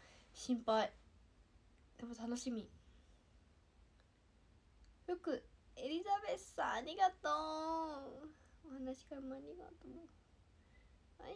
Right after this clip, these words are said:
してる」って叫びたいです。あ、この間、<laughs> この間してくれたね。それ言うの忘れてた。お話から言おうと思ったのに。フェイントの前に。<laughs> ちょっ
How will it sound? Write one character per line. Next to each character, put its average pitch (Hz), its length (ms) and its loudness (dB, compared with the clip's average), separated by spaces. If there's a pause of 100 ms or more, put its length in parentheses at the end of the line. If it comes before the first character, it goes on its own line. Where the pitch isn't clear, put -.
し - 160 -16
て 370 140 -10
る」 392 60 -6 (300)
っ - 0 -
て 320 100 -14
叫 269 320 -4
び 269 60 -4
た 269 180 -4
い 254 100 -2
で 233 140 -6
す。 - 220 -14 (140)
あ、 302 180 4 (380)
こ 294 80 -4
の 311 80 -2
間、 349 440 4 (120)
<laughs> - 1040 -2
こ 277 100 0
の 294 80 0
間 302 340 4
し 294 100 -8
て 320 140 -2
く 302 120 0
れ 294 120 4
た 269 140 0
ね。 285 420 -4
そ 285 80 -2
れ 254 120 4
言 294 180 4
う - 20 2
の 254 100 4
忘 262 220 4
れ 311 80 0
て - 120 -8
た。 220 440 6 (300)
お 247 140 -2
話 285 280 -2
か 320 100 6
ら 277 80 8
言 277 160 0
お - 20 0
う 294 60 -2
と 285 80 0
思 240 160 2
っ - 20 -8
た 196 140 0
の 190 80 -2
に。 - 180 -6 (840)
フ 262 60 -2
ェ 233 40 4
イ 226 120 2
ン 226 60 -6
ト - 220 -2 (600)
の 220 120 -2
前 220 220 0
に。 202 220 -10 (540)
<laughs> - 20 -
ち - 20 4
ょ 262 40 2
っ - 20 2